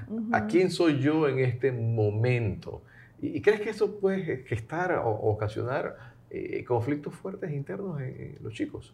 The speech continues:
Speaker 1: Claro que sí. Yo todavía recuerdo muy clarito mi adolescencia. La
Speaker 2: Ujú.
Speaker 1: recuerdo clarita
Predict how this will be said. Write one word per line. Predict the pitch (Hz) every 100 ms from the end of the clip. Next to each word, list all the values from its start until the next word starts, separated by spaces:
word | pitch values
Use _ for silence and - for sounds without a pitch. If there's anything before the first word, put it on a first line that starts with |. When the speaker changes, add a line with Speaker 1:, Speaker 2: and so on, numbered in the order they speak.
| -
Speaker 1:
Claro | 202 202
que | 220 208
sí. | 185 170 - - -
Yo | 208 214
todavía | 240 202 202
recuerdo | 208 202 202 208 214
muy | 214 226 254
clarito | 247 190 190 190 196
mi | 180
adolescencia. | 175 156 170 - - - - -
La | 196 202
Speaker 2:
Ujú. |
Speaker 1:
recuerdo | 190 196 208 240 254
clarita | 190 190 214 269 302